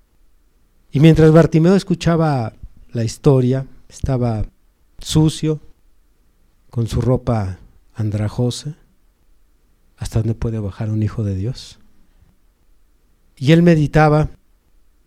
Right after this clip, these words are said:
cómo es que poco a poco se fue alejando de las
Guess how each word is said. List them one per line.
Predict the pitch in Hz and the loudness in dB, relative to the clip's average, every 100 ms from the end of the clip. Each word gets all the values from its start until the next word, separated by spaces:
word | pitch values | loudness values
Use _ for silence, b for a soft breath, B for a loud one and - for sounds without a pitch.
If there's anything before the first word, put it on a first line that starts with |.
| _ _ _ _ | _ _ _ _
cómo | - 160 165 | -4 0 0
es | 156 - | 0 -6
que | - 131 123 117 117 _ _ _ _ _ | -2 2 2 0 -6 _ _ _ _ _
poco | - 156 - | 0 0 0
a | 143 | -2
poco | - 147 - | -2 -4 -4
se | 135 120 | -4 -4
fue | - 135 | -2 0
alejando | 139 - 139 139 131 127 | -2 -4 -4 -4 -2 -4
de | 113 | -4
las | 107 107 104 - - | -4 -6 -8 -12 -20